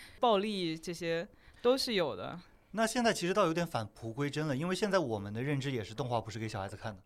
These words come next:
Speaker 2: 人类历史可能中间有一段时间，五十年代到八十年代吧，就觉得这个东西好像是给小孩看的。
Speaker 1: 对，但我觉得动画给小孩看这件事情主要是在我们这儿比较，
Speaker 2: 嗯，嗯，嗯。
Speaker 1: <laughs> 比较有市场这件事情。
Speaker 2: 哎。
Speaker 1: 其实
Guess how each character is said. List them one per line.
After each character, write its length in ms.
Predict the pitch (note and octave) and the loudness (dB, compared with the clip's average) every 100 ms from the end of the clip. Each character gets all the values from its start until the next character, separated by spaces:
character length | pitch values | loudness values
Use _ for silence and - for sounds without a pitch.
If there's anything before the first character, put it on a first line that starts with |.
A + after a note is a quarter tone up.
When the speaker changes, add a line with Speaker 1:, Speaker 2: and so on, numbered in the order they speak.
| - | -6
Speaker 2:
人 220 | C3 D3 | 0 2
类 100 | G#3 | 4
历 80 | G3+ | 4
史 160 | - | 2
可 140 | B2+ C#3+ | 0 0
能 80 | C3 | 2
中 160 | F#3 | 2
间 140 | G3 G3 | 6 6
有 100 | C3+ | 4
一 40 | |
段 140 | C3+ | 2
时 180 | C#3+ - | 0 -2
间， 320 | A#2+ C3 C3 | -2 -2 -2
五 220 | - C#3+ C3 | -4 -6 -2
十 100 | D#3+ | -2
年 120 | E3 | 0
代 160 | C#3+ D#3 | 2 4
到 120 | D3 | 4
八 160 | D3 E3+ | 4 2
十 100 | D3+ | 2
年 140 | B2+ | -2
代 160 | B2+ B2 | 0 0
吧， 180 | G2+ - - - - | -4 -10 -18 -20 -6
就 120 | D#3+ | -2
觉 120 | D3+ | 2
得 80 | C#3+ | 2
这 120 | D3 | 2
个 60 | D#3+ | 2
东 120 | D3+ | 0
西 60 | D3+ | 0
好 140 | B2+ | 0
像 120 | A2 | 0
是 60 | B2+ | -2
给 100 | B2 | -2
小 140 | B2+ | -2
孩 140 | G#2 G#2+ | -2 -4
看 200 | - A2 | -6 -6
的。 80 | G2 - | -8 -2
Speaker 1:
对， 260 | E4 G#3 | 2 2
但 160 | F3+ A3 | 2 0
我 160 | F#3+ C3+ | -2 -4
觉 160 | F3+ | -4
得 260 | G3+ A3+ G3+ | 0 2 0
动 300 | G3 - D#4 | -2 -4 2
画 140 | D4+ | 4
给 100 | A3 | 4
小 160 | C4 C#3 | 2 0
孩 100 | A#2 | -2
看 240 | F3 B3+ | -2 -2
这 120 | G#3+ | 0
件 120 | A3+ G3+ | -4 -4
事 140 | A3+ | -4
情 180 | G3+ F#3+ | -6 -6
主 140 | - | -6
要 160 | A#2+ E3 | -4 -4
是 60 | |
在 100 | A3+ | 0
我 220 | A#3+ G3 F2 | 0 0 -2
们 180 | C#3 | 0
这 100 | B3+ | 4
儿 140 | D#4 G3+ | 6 4
比 140 | D#3 | 2
较， 300 | C3 D3+ C#3+ C#3+ - | -2 0 0 -2 -6
Speaker 2:
嗯， 120 | D#3+ | -2
嗯， 420 | F3+ D#3 D3+ C3+ A#2+ | 0 2 0 0 0
嗯。 100 | C4 | 0
Speaker 1:
<laughs> 0 | |
比 100 | G3+ | 4
较 180 | A3+ | 4
有 120 | G#3+ E3+ | 4 2
市 240 | - A#3 | 0 -2
场 260 | G3 F3 C#3+ | -2 -2 0
这 60 | |
件 220 | C3+ D3+ | 0 0
事 140 | E3 E3+ | -2 -8
情。 100 | D#3+ | -10
Speaker 2:
哎。 20 | |
Speaker 1:
其 160 | - C4+ | -10 -6
实 260 | D#4+ D#4 | 0 0